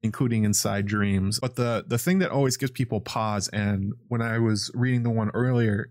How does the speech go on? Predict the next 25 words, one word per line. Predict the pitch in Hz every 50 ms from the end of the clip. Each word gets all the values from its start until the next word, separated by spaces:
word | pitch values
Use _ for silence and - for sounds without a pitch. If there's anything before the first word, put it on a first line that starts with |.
| -
and | - 113 110 107 107
it's | 104 101 - -
that | 110 107 107 101 - - -
Melisandre | 120 127 135 127 - - 135 127 131 123 120 120 120 110 101
sees | - - - - 135 135 127 120 113 110 107 107 110 - - - _ - -
Bloodraven | - 113 120 127 131 127 131 127 117 120 117
and | 113 104 104
Bran, | 98 120 117 117 113 110 107 104 101 95 104 117 - _ _ _ _ -
but | 127
not | 143 160
only | 160 147 131 123 117
that, | 107 101 123 123 117 101 95 - - _ _ _ -
that | 107 104 104 104 104 - _
they | - 107 110 117 123 120
see | 113 - - - - 123 113 104
her. | 98 - - - - 120 104 95 95 107 - -
She | - - 123 113
sort | 107 - - - 127 110
of | 104
freaks | - - - 117 104 - -
out. | 123 107
She's | - 107 104
like, | 117 110 -
"Oh | 143 123
shit | 101 - - - 143 113 -